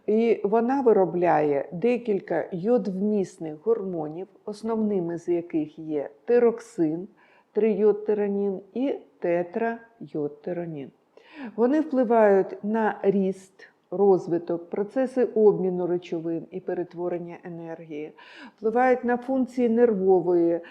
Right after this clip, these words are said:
і кровоносної системи тощо. Інколи в організмі людини утворюється недостатня кількість гормонів щитоподібної залози,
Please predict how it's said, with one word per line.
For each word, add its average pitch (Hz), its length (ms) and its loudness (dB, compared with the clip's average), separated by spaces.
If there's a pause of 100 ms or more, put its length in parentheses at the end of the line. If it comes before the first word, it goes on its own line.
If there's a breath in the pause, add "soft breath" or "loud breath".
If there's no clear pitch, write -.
(240 loud breath)
і 220 120 2
кровоносної 214 920 2
системи 156 760 -6 (240)
тощо. 165 500 -6 (540 loud breath)
Інколи 254 500 6
в 180 80 6
організмі 240 600 2
людини 240 480 0
утворюється 240 1000 0
недостатня 226 1000 -2
кількість 151 460 -8
гормонів 170 500 -8
щитоподібної 160 840 -10
залози, 170 560 -10